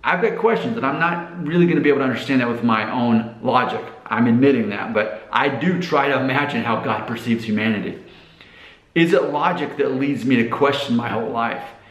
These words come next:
Is it pointless to wonder why all the time? Why? Why? And then moving on to the second verse, "I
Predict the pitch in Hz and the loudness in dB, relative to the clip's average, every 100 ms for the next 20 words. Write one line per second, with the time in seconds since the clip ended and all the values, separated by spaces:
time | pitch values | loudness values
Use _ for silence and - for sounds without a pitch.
0 | - 160 139 156 - 175 - 180 147 - | -8 0 2 2 0 0 0 0 -6 -2
1 | 135 139 147 127 143 147 135 - 160 160 | 0 2 2 4 4 2 0 0 0 2
2 | 156 151 160 135 110 - - - _ _ | 0 0 0 0 -2 -10 -18 -20 _ _
3 | _ - 151 165 143 120 110 - - - | _ 0 2 4 2 0 -4 -10 -18 -20
4 | _ - 156 143 143 135 101 - - - | _ 0 2 2 0 -4 -8 -14 -20 -20
5 | - _ - - - 120 127 131 139 135 | -20 _ -20 -20 -10 0 4 6 6 6
6 | 131 123 117 107 - 135 131 110 117 113 | 6 4 0 -4 0 0 0 -2 0 0
7 | 113 - - - - _ 135 | -2 -8 -16 -20 -20 _ -2